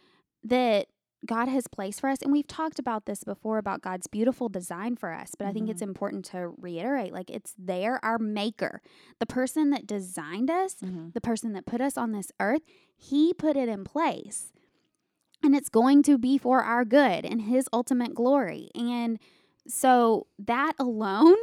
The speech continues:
Speaker 1: is
Speaker 2: Mm-hmm.
Speaker 1: reason to live in it. And I, I think it was, um, a Matt Chandler sermon. He was talking about how if the world saw our marriage functioning the way it should, they would no longer scoff at submission.
Speaker 2: Mm-hmm.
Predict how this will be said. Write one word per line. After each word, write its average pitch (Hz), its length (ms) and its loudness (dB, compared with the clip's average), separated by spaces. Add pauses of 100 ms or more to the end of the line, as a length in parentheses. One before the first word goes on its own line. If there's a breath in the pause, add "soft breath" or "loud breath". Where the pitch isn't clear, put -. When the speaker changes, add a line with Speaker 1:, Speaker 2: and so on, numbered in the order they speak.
(320)
Speaker 1:
is 247 160 2
Speaker 2:
Mm-hmm. 233 80 -2
Speaker 1:
reason 214 300 -4
to 202 140 -8
live 196 300 0
in 170 160 -2
it. 139 180 -12 (440 loud breath)
And 247 500 0
I, 220 640 -4
I 214 160 -14
think 294 220 2
it 285 80 0
was, 220 160 -2 (100)
um, 196 320 -6
a 208 60 -10
Matt 208 240 -10
Chandler 226 340 -8
sermon. 214 380 -8
He 240 140 -4
was 240 140 -4
talking 247 440 -4
about 214 280 -6
how 196 420 -4 (540 soft breath)
if 269 340 -2
the 254 120 4
world 240 520 0
saw 220 640 0
our 214 220 -2
marriage 208 580 -6 (140)
functioning 285 560 4
the 269 100 2
way 220 200 -4
it - 120 -10
should, 226 420 -2 (380 soft breath)
they 262 100 2
would 277 120 6
no 254 180 4
longer 262 340 0
scoff 196 600 -2
at - 120 -8
submission. 170 640 -10
Speaker 2:
Mm-hmm. 196 400 -8